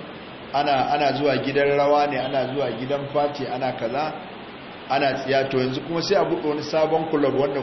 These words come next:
kowa ma zai je shiga tsirara ne, ba wanda zai. To kaga su suna ta ganin ana samun kuɗi, ana samun ci gaban tattalin arziki, masana'antu suna ƙara bunƙasa, to su suna ganin kaman Allah maɗaukakin sarki,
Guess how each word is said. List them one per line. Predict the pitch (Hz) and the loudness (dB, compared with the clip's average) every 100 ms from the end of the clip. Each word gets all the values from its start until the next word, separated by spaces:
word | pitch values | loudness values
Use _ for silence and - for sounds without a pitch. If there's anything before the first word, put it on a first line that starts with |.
| - | 0
kowa | 151 151 | 2 2
ma | 156 156 | 4 2
zai | 151 | 2
je | 139 131 | 2 0
shiga | 127 123 | 0 -2
tsirara | - 131 123 120 107 | -2 2 2 2 0
ne, | 104 | -2
ba | 107 127 | 0 2
wanda | 123 120 | 0 -2
zai. | 110 107 92 90 - - - - - - - | -4 -6 -8 -12 -16 -16 -16 -16 -16 -12 -8
To | |
kaga | 127 175 196 | 0 2 4
su | 180 220 220 - - | 2 2 0 -2 -8
suna | - 214 | -2 0
ta | 202 196 | 2 4
ganin | 190 190 | 4 4
ana | 196 175 | 2 2
samun | 190 180 170 | 2 2 2
kuɗi, | - 156 165 165 - - - - - | -2 -4 -4 -4 -6 -14 -16 -6 0
ana | 180 160 147 | 2 2 2
samun | 170 170 151 | 2 0 -2
ci | - 165 | -2 0
gaban | 147 151 | 0 0
tattalin | 160 165 165 160 | -4 -2 -2 -2
arziki, | 165 156 - 156 | -4 -4 -6 -4
masana'antu | 139 143 143 143 139 170 | -2 0 0 0 -2 -4
suna | 190 170 | -2 -2
ƙara | 156 165 160 | -2 0 0
bunƙasa, | 139 135 151 156 151 120 - - - - - - - | 0 -2 0 0 2 -2 -4 -10 -14 -16 -16 -16 -12
to | |
su | 107 156 | -8 -6
suna | 151 175 147 | -4 -2 0
ganin | 135 139 135 | 0 -2 -4
kaman | 131 127 123 | -4 -4 -6
Allah | 127 139 120 | -4 -2 -4
maɗaukakin | 120 110 110 - 127 | -4 -8 -10 -10 -10
sarki, | 123 127 123 - 131 | -6 -6 -6 -6 -8